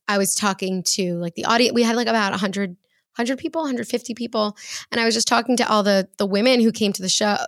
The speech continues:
the show and, and the event. And they were all just really speaking to each other, like, really networking. And they, everybody was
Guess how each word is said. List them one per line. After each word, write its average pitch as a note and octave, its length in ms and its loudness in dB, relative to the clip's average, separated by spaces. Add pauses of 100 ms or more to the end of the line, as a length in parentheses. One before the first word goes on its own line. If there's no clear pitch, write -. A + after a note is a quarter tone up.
(120)
the G#3+ 60 -2
show A3+ 440 6
and, G3+ 280 4
and F3+ 280 -2
the F#3+ 100 0
event. A3 400 0
And G3+ 120 2
they F#3+ 100 2
were F#3+ 100 0
all F#3 120 0
just F#3+ 280 -2 (540)
really D4 300 4
speaking D#4+ 580 4
to A#3 160 2
each G3+ 160 0
other, F#3 260 2
like, F3+ 200 0
really C#4+ 260 4
networking. C4+ 800 4
And A3 180 2
they, G#3 260 2 (360)
everybody C#4 420 4
was B3 280 2